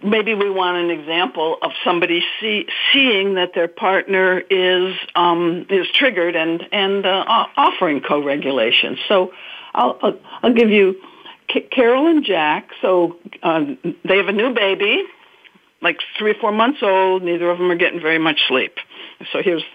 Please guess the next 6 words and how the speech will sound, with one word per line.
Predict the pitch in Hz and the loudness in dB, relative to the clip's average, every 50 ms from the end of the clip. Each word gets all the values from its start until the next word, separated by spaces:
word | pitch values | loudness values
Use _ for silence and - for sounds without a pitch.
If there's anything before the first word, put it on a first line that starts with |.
| - - - | -16 -12 -12
you | 156 | -12
know, | 165 | -8
here's | 165 180 165 151 - | -6 -4 -4 -4 -2
the | - 175 170 - | -4 -4 -4 -4
scenario. | 190 190 175 160 156 151 156 151 151 151 151 147 151 160 - - - - - - - - - - - - - - - - - - | -4 -2 -2 -2 0 0 0 0 0 0 0 0 0 -2 -6 -12 -20 -20 -20 -20 -20 -20 -20 -20 -20 -20 -20 -20 -20 -20 -10 -4
Uh, | - 160 151 151 143 135 135 131 120 | 0 2 2 4 4 2 2 0 -2